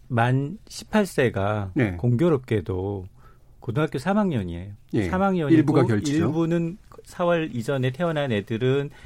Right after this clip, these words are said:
Speaker 1: 투표권이 있지만 그
Speaker 2: 예.
Speaker 1: 이후에 태어난 애들은 그냥 공부만
Speaker 2: 없죠.
Speaker 1: 해요.
Speaker 2: 예.
Speaker 1: 근데 우리는 고삼은 일생일대 최고의 난도, 수능이라는
Speaker 2: 음.
Speaker 1: 시험을 앞두고 있어서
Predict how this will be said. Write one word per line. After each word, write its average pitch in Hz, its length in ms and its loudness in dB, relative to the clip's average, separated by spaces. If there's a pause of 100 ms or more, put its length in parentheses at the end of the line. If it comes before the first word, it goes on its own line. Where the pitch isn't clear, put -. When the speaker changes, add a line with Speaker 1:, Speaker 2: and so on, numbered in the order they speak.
(120)
Speaker 1:
투표권이 160 480 -2
있지만 104 500 -2
그 110 180 0
Speaker 2:
예. - 40 0
Speaker 1:
이후에 165 300 4
태어난 156 420 -2
애들은 123 320 -2
그냥 127 200 -4
공부만 107 440 -2
Speaker 2:
없죠. - 80 2
Speaker 1:
해요. 95 240 -4
Speaker 2:
예. 92 100 -6 (420)
Speaker 1:
근데 151 120 -4
우리는 156 640 0 (320)
고삼은 160 880 0
일생일대 147 1000 0
최고의 190 640 0
난도, 104 480 -2 (560)
수능이라는 190 800 2
Speaker 2:
음. 117 160 4
Speaker 1:
시험을 165 340 2
앞두고 151 380 -2
있어서 107 720 -2